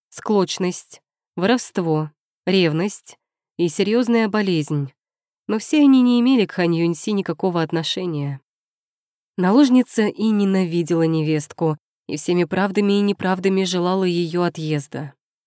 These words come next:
Только она собралась обрушить свой гнев,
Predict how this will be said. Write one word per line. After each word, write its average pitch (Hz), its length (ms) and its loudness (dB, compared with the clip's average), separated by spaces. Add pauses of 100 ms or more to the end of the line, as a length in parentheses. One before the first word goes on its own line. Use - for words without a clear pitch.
(300)
Только 156 300 -4
она 165 160 0
собралась 170 460 -2
обрушить 170 420 -2
свой 170 220 0
гнев, 175 420 -2